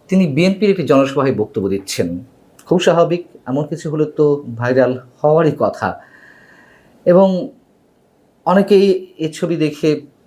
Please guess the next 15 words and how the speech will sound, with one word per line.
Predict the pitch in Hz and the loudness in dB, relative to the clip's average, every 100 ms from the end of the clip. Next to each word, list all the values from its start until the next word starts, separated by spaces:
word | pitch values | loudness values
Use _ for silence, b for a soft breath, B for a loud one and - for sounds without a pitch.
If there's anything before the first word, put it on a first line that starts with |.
| _ _ _ _ _ _ _ _ | _ _ _ _ _ _ _ _
বিশ্বাস | 101 104 131 131 170 165 - | -14 0 0 2 -2 -2 -2
করছিলেন, | 160 160 156 156 156 - | -2 0 0 0 -2 -6
অনেকে | 113 127 147 | -2 0 0
কনফিউজিং | 123 120 120 185 170 170 | 0 0 0 0 2 2
অবস্থা | 156 156 160 | 2 2 -2
ছিলেন। | 160 151 151 - _ B B B B B B B B _ _ _ _ _ _ _ - - - | 0 0 -2 -8 _ B B B B B B B B _ _ _ _ _ _ _ -20 -20 0
আমি | 185 208 226 233 190 240 233 _ _ 147 | 2 4 4 4 2 -2 -8 _ _ -10
যথেষ্ট | - 208 214 262 - | 0 0 2 -2 2
নিশ্চিত | 220 175 - 220 214 | 0 0 -4 -4 -2
ছিলাম | - 160 202 180 | 0 2 0 0
যে | 135 156 285 294 - _ _ | 0 2 0 -2 -16 _ _
এমনটি | 139 151 147 139 | -4 -4 -4 -8
হওয়ার | - 120 117 113 - | -4 2 2 0 0
কথা | 104 - 110 | 0 0 -4
নয়। | 95 92 104 92 | -2 0 2 2